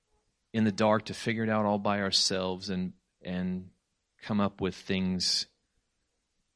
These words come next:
You have given us your word. Help us today to sing it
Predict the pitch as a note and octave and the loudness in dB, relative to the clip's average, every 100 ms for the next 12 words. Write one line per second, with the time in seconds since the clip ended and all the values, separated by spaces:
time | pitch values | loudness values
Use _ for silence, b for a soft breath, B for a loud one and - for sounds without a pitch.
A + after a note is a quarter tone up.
0 | _ - G#2+ G#2 F#2+ G2 A#2 G#2+ G2+ G2 | _ -2 2 2 0 -2 0 2 2 2
1 | - F2+ G#2+ G2 F2 F2 E2+ F#2+ - _ | 2 2 0 -2 -2 -4 -4 -10 -20 _
2 | _ _ _ _ _ _ _ _ _ _ | _ _ _ _ _ _ _ _ _ _
3 | - F2+ - G2 F#2+ - - F#2 F#2 F2+ | -4 -2 2 2 2 0 -2 0 2 2
4 | F2 - _ _ _ _ _ _ _ _ | -2 -10 _ _ _ _ _ _ _ _
5 | _ _ _ _ _ _ _ _ _ _ | _ _ _ _ _ _ _ _ _ _
6 | _ - - - - G2 A#2+ C#3 | _ -4 4 6 6 6 2 0